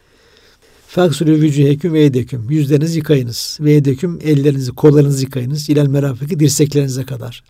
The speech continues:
Kollarınızı yıkayın. Onda "Vemsehu birusikum." Başınızın bir bölümünü mesediniz. "Vercüleküm ilel kâbeyn." Ve topuklara kadar ayaklarınızı da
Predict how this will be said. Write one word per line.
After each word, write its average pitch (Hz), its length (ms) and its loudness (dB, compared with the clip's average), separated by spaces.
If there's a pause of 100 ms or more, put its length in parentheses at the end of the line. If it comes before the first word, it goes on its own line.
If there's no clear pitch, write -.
(360)
Kollarınızı 135 440 0
yıkayın. 131 340 -8 (1600)
Onda 151 260 2
"Vemsehu 170 760 0
birusikum." 156 760 0 (1000)
Başınızın 160 680 -2
bir 190 200 2
bölümünü 156 320 2
mesediniz. 143 800 0 (1600)
"Vercüleküm 165 720 0
ilel 151 220 2
kâbeyn." 135 520 -2
Ve 147 120 0
topuklara 160 540 -4
kadar 156 320 -2
ayaklarınızı 147 760 0
da 139 240 2